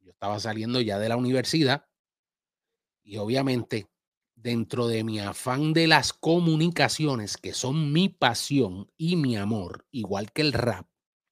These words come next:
como cultura y como música, pues obviamente me incliné más por el empoderamiento y sobre todo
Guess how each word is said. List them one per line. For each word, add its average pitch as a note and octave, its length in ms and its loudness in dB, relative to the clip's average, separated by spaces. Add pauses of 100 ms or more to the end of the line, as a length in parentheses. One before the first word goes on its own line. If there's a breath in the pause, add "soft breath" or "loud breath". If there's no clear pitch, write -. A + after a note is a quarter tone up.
(360)
como F#3 320 4
cultura B2+ 560 6 (1160)
y C3+ 80 -8
como D3+ 260 4
música, A#2+ 640 0 (1200)
pues G2+ 120 -10
obviamente B2+ 480 -2
me B2 200 -4
incliné A2 560 -6
más C#3+ 480 -2 (600)
por A2 200 -4
el G#2 260 -6 (880)
empoderamiento D3+ 1120 0
y G#3+ 40 -2
sobre D#3+ 340 -2
todo F3+ 500 0